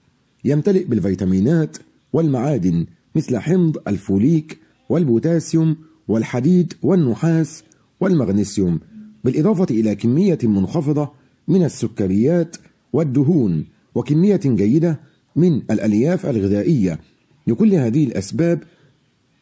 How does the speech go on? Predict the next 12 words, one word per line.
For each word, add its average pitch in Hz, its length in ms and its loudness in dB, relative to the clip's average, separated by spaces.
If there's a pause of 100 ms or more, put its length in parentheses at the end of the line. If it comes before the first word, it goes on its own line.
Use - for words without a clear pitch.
(240)
تتعدد 139 720 -2
فوائد 151 640 -2
الكيوي 165 520 0
وفقا 123 580 0 (300)
لمرحلة 165 580 0 (120)
الحمل، 170 480 0 (320)
وهذا 175 320 2
بالشكل 113 400 -2
التالي: 78 520 -4 (500)
يمدك 175 640 0
بكمية 135 440 0
كبيرة 139 680 0